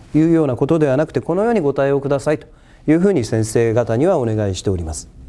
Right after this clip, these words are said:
えー、続きまして、えー、具体的にこの春学期、どのようにオンライン授業を実施したのかということについてご説明いたします。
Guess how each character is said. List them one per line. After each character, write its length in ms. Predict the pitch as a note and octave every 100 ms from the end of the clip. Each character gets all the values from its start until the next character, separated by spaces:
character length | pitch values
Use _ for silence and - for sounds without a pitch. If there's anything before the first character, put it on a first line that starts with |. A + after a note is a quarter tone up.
| - - - - - - - - - - - - - - - - - - - - -
え 140 | B2+
ー、 20 |
続 220 | A2+ F3
き 100 | G3+
ま 140 | A#3+ A#3
し 80 | -
て、 280 | A#2+ F#2+ -
え 180 | A#2+ A#2+
ー、 40 | G#2
具 140 | B2+
体 160 | F3+ F3+
的 180 | F3+ F3+
に 80 |
こ 120 | D#3+ E3+
の 60 |
春 240 | D#3 D#3 D#3+
学 260 | E3+ E3
期、 280 | - G2+ F2+ - A#2+
ど 140 | C#3
の 80 | G#3+
よ 100 | G#3+
う 20 | C#3+
に 60 |
オ 120 | A#2+
ン 80 | B2+
ラ 80 | C3
イ 60 | C3
ン 100 | C3
授 160 | C3
業 240 | B2+ A#2+ D3
を 80 |
実 160 | A#2+ A2+
施 200 | - B2+
し 100 | -
た 100 | C3+
の 80 | A2
か 100 | F#2
と 100 | - - - -
い 60 | D#3
う 80 | D#3+
こ 100 | E3
と 100 | D#3
に 100 | C#3
つ 160 | -
い 60 | G3
て 80 | D3
ご 140 | A2+
説 260 | A2+ A2 G#2+
明 120 | G2+
い 40 |
た 100 | F#2+
し 120 | F#2 E2+
ま 60 |
す。 140 | -